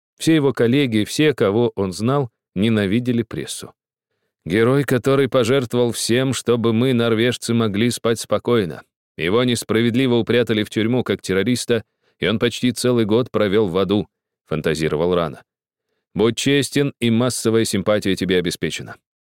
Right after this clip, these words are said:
Наверняка состоятся дебаты по поводу закулисных деляк, которые остаются безнаказанными, и всё такое. И не только симпатия. Когда большинство людей поймёт, что ты на самом деле и что совершил, они уже не смогут вредить тебе или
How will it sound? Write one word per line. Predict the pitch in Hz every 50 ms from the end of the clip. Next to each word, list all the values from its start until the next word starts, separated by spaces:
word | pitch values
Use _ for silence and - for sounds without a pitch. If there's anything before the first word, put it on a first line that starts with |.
| _ _
Наверняка | - 147 165 175 165 156 160 151 - 180 170 127
состоятся | - 101 95 - - 98 104 98 90 - 95
дебаты | 85 87 95 90 95 113 139 135 - 101
по | - - 92
поводу | - - 117 113 104 92 95 92
закулисных | 82 101 - - 101 98 110 107 - - 90 80 67
деляк, | - 80 73 85 117 131 117 - - _ _ _ _
которые | _ - 92 90 117 110 110 107 104
остаются | - - 104 - - - 120 127 127 123 110 - 113
безнаказанными, | 101 101 104 95 104 110 107 - 107 107 98 82 95 95 92 92 90 82 - _
и | - 170
всё | 151 - 147 117
такое. | 120 104 - 98 82 - - - _ _ _ _ _ _ _ _ _ _ _
И | - 80 95
не | 107 110
только | 98 113 110 113 117 -
симпатия. | - 160 165 147 190 180 - - - - - _ _ _ _ _ _ _ _ _
Когда | - 90 101 117 147 175 185
большинство | 170 165 - - 165 147 - - 151 160
людей | 147 135 120 135 147 131
поймёт, | - 117 113 107 110 131 139 113
что | - - 95 95
ты | - 107 107
на | 110 101 92
самом | - - 123 123 110 98 92
деле | 92 123 135 127 113 104 92 - _ _ _
и | 69 82 90
что | - - 120 123 110
совершил, | - - 92 92 90 - - 147 156 131 92 - _ _ _ _ _ _ _
они | - 95 92 113 123 127 131
уже | 123 113 101 123 127 120 -
не | - 123 123 113
смогут | - 113 120 123 123 107 110 107 104 - -
вредить | 95 95 104 117 110 95 117 117 -
тебе | - 113 110 104 107 107
или | - - 120 120 113 113 104